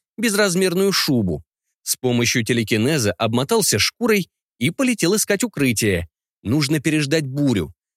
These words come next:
Правда, долго летать мне не пришлось. Прямо из снега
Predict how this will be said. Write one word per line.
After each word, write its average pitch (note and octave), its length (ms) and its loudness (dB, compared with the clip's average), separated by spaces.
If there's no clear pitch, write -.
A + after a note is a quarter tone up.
Правда, F3 480 0
долго A#2 460 0
летать G#2 400 0
мне G#3 180 2
не G#3 100 2
пришлось. B2+ 640 0
Прямо A#2+ 380 2
из G#2+ 160 2
снега B2+ 460 0